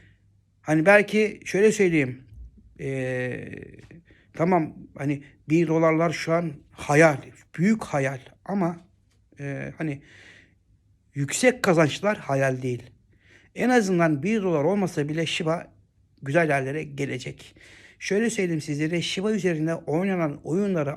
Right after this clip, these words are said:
aslında az çok tahmin, hepimiz tahmin ediyoruz. Ama gelecek günlerde sizlere Shiba ile ilgili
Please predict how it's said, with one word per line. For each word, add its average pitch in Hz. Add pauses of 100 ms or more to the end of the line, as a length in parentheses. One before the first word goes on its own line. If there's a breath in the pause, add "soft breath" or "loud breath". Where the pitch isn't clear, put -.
aslında 165
az 180
çok -
tahmin, 156
hepimiz 226
tahmin 175
ediyoruz. 135 (1200 soft breath)
Ama 226 (260)
gelecek 165
günlerde 147
sizlere 170
Shiba 185
ile 143
ilgili 165